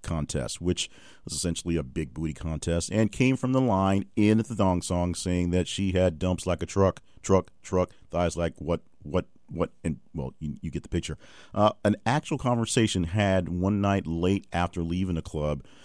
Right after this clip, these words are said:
uh, where, where various people dropped lines about the whole nonsense. And I actually stated the words, "I don't want to look back in my life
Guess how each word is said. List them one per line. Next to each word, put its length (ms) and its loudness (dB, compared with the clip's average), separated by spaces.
uh, 320 0
where, 680 -4
where 240 -2
various 580 0
people 360 -6
dropped 420 0
lines 440 0
about 360 0
the 80 -6
whole 440 -4
nonsense. 760 0
And 160 2
I 160 4
actually 420 0
stated 340 2
the 80 0
words, 520 2
"I 80 2
don't 220 4
want 280 0
to 180 0
look 300 0
back 260 2
in 60 0
my 100 2
life 460 -2